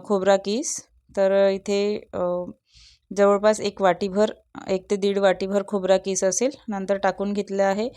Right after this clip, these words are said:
अ, शेंगदाणा आणि तिळाचा कूट. तर शेंगदाणे भाजून घेतले होते, नंतर त्याचा कूट केला. आता, अ,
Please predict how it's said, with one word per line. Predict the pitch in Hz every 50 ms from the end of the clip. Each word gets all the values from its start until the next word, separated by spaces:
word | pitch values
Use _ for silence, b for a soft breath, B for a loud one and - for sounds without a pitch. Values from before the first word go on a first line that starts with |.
| b b b b b b b
अ, | - 180 185 185 185
शेंगदाणा | - - 208 196 190 190 196 202 208 214 240
आणि | - - - 208 196 190 196 208 214 - _ _ _ 226
तिळाचा | 202 196 190 190 190 190 - 196 190
कूट. | 185 - _ 196 196 208 247 247 - b b b b b b -
तर | 214 208
शेंगदाणे | - - 208 202 202 208 202 208 208
भाजून | 214 202 214 190 180 180 190 202 220 214
घेतले | 214 202 208 196 202 196
होते, | 196 185 214 233
नंतर | 262 247 208 180 - 190
त्याचा | 190 - 196 180 180 - 226 277 381 - _ _ _
कूट | - 202 196 190 -
केला. | - 202 185 185 214 285 - - _ _ _ _ _ _ _ _ _ _ _ _ _ _ _ _ _ _ _ _ _ _ _ _ _ _ _ _ _ _ _ _ _ _ _ _ _ _ _ _ _ _ _ _ -
आता, | - 196 196 226 226 233 247 247 - - _ _ -
अ, | 202